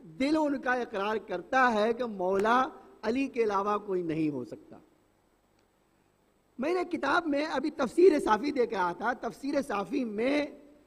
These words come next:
इमाम गजाली से, इमाम गजाली से एक जुमला मरहूम फैज़ काशानी ने नकल किया। मरहूम फैज़ ने नकल किया कि पैगंबर ने गदीर में ऐलान कर दिया मौला का,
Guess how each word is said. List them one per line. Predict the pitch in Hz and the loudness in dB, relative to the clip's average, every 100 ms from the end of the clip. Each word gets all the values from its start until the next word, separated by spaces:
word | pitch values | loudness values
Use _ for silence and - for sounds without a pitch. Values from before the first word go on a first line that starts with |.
| _ | _
इमाम | 254 302 339 349 285 | 0 4 4 4 2
गजाली | 226 190 214 254 247 | 0 2 4 4 2
से, | 175 135 - - - _ _ _ _ _ _ _ _ - | -2 -8 -12 -18 -20 _ _ _ _ _ _ _ _ 0
इमाम | 294 330 320 | 4 4 4
गजाली | 220 190 214 285 285 | 2 2 2 2 2
से | - 208 233 - - - _ _ _ | 0 -2 -4 -8 -18 -20 _ _ _
एक | 277 311 247 | 4 6 4
जुमला | 254 294 311 | 4 6 8
मरहूम | 285 269 277 277 | 8 6 6 4
फैज़ | 254 247 262 285 | 2 0 0 -2
काशानी | 202 190 214 233 233 | -2 0 0 0 0
ने | 196 | -2
नकल | 160 139 | -4 -8
किया। | 113 - - _ _ _ _ _ _ _ _ _ _ _ _ - | -14 -16 -20 _ _ _ _ _ _ _ _ _ _ _ _ -2
मरहूम | 226 330 370 339 | 4 6 8 6
फैज़ | 269 294 320 | 4 4 4
ने | 330 | 2
नकल | 277 302 302 | 0 0 -2
किया | 233 196 208 247 - - - - _ _ _ _ _ _ _ _ _ - | 0 2 4 2 0 -8 -20 -20 _ _ _ _ _ _ _ _ _ -2
कि | 320 359 359 - - - _ _ _ _ _ _ _ _ _ _ _ _ _ _ _ _ - | 2 2 0 -10 -20 -20 _ _ _ _ _ _ _ _ _ _ _ _ _ _ _ _ -2
पैगंबर | 349 370 381 381 370 | 2 2 6 8 8
ने | 370 | 4
गदीर | 320 262 311 339 | 2 4 4 4
में | 330 | 4
ऐलान | 294 285 294 | 4 4 2
कर | 294 269 | 2 0
दिया | 262 247 208 | 2 2 2
मौला | 165 127 | 0 -4
का, | 107 - | -8 -16